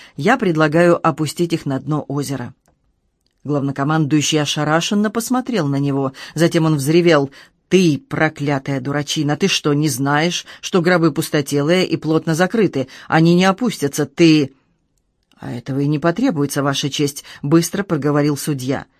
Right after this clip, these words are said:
"Но сама попытка затопить их уже является достаточной причиной".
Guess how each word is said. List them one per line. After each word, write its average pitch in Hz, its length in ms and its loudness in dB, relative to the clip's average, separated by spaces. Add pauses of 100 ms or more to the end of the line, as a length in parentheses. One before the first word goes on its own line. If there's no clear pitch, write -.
(300)
"Но 147 120 -4
сама 156 300 0
попытка 160 420 0
затопить 160 500 0
их 135 120 -6
уже 147 160 0
является 143 420 0
достаточной 165 640 0
причиной". 180 720 2